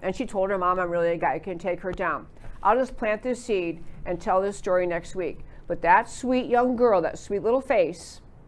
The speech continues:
went to public school where the teachers are telling her, "Your gender is your choice. You can be anything you want. If you really think you're that, you can be that." Announced one day to her parents, "I'm really a boy." And her parents were not up for that.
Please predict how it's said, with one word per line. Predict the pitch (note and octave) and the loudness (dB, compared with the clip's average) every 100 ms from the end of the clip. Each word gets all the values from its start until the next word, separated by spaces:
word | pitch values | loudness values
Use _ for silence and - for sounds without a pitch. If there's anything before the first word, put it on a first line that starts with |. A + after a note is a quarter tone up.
| - - - - - - - - - | -20 -20 -20 -20 -20 -20 -14 -12 -4
went | E3+ F#3 | -2 0
to | C4+ | 0
public | C4+ C4+ E4 | 2 2 2
school | - - B3 A3+ A3+ A#3 - - | -2 4 6 6 4 0 -2 -2
where | F#3 | 0
the | E3+ | 0
teachers | E3+ A#3 A#3 D4 C#4+ | -2 -4 -2 -2 4
are | D4 | 2
telling | C#4+ C4 A3 A3+ | 2 2 2 2
her, | A3+ G3 G3 | 0 2 2
"Your | F3+ E3+ | 0 -2
gender | D#3+ F3+ G3+ B3 | 0 2 4 2
is | C4+ C4 | 2 0
your | D4+ | -4
choice. | - A3+ G#3+ G#3 | 2 4 4 2
You | F#3 | -4
can | F3 | -4
be | D#3+ | -2
anything | F#3+ A#3 C#4 | -2 -2 0
you | D4 | 0
want. | C4+ B3+ B3 F3+ | 4 6 6 4
If | |
you | D#3 | 0
really | F3 G3 | 4 4
think | A3+ C4 B3+ | 4 0 2
you're | C4 C4 | 6 8
that, | C4+ C4+ C4 C4+ | 8 8 6 4
you | |
can | C4 C4 | 2 0
be | D4 | 2
that." | A3+ E3 - - - - | 4 4 2 -14 -12 -6
Announced | F#3 G#3 B3 C4+ | -2 2 2 2
one | C4 C4 | 2 4
day | A#3 A3+ | 4 4
to | A3+ | 4
her | A#3 | -2
parents, | A#3 A3+ G3+ G3+ G3+ | -2 -2 0 0 0
"I'm | G3+ | 0
really | G3 G3+ A3 | 2 2 2
a | |
boy." | G3 G#3 F3+ E3 E3+ F#3+ - - - - | 2 4 4 4 0 -4 -16 -18 -8 0
And | G#3 | 2
her | A3 | 2
parents | G#3 A#3+ A3+ A#3+ A#3 | 0 0 2 0 -2
were | G3 | 0
not | F#3 G#3 | 4 8
up | A3+ - | 6 4
for | G3+ | -2
that. | F3 D#3+ F3 - | 4 6 6 4